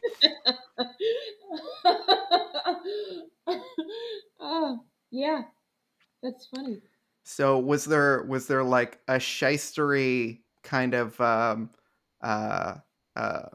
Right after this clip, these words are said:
Speaker 2: Music Man style, like, shyster being like, "What we need here in this town is an, an old folks' home," or?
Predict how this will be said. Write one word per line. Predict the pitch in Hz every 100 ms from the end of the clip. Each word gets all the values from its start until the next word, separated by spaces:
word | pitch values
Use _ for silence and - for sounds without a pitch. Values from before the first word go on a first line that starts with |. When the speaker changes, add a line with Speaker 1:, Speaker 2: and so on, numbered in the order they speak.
| _ 135
Speaker 2:
Music | 131 139 143 -
Man | 135 135 135 147
style, | - 139 127 131 127
like, | 120 117
shyster | - 120 135 139
being | 127 127
like, | 120 117 -
"What | 165
we | 214 269
need | 240 202 117
here | 165 233 170
in | 151
this | 220 240 -
town | - 123 131 190 165
is | 175
an, | 185 160 - - -
an | 160
old | 240 285 202
folks' | 131 143 135 117 -
home," | 135 123 113 113 110
or? | 113 120